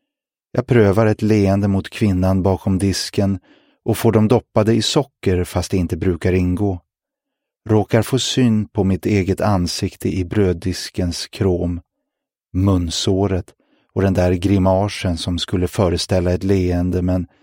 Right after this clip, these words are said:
jag vet inte vad det liknar. Två gånger vänder hon munkarna i sockerburken och lämnar nervöst över växeln utan att se mig i ögonen.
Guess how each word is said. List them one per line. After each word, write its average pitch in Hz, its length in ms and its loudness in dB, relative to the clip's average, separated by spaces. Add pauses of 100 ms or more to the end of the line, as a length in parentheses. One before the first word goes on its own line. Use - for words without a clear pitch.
(680)
jag - 180 -2
vet 85 300 -4
inte 85 500 -6 (840)
vad 90 240 -2
det 92 100 -2
liknar. 87 560 -4 (1900)
Två 143 260 2
gånger 98 420 2
vänder 95 340 2
hon 90 220 0
munkarna 90 480 -2
i 90 60 -2
sockerburken 90 880 -2
och 95 160 -4
lämnar 92 300 0
nervöst 92 600 0
över 90 260 -2
växeln 90 680 -4
utan 98 300 -2
att 92 100 -2
se 95 220 -2
mig 92 180 0
i 95 40 2
ögonen. 90 480 -2